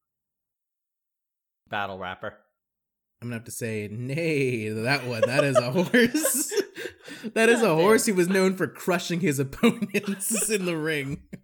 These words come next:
Speaker 2: Um, let me look up Exterminator. Hold up. Okay, Exterminator, exceedingly popular iron horse of American racing history. <laughs> That's all we know about Exterminator. Extra Heat.
Speaker 1: Racehorse.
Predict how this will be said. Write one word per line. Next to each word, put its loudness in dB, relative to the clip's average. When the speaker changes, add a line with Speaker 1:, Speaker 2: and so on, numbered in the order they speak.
Speaker 2:
Um, -2
let -2
me 4
look 0
up 0
Exterminator. -4
Hold -4
up. -8
Okay, -4
Exterminator, 0
exceedingly 0
popular -2
iron -2
horse -6
of -8
American -4
racing -6
history. -12
<laughs> -8
That's -4
all -4
we -6
know -6
about -10
Exterminator. -14
Extra -4
Heat. -12
Speaker 1:
Racehorse. -10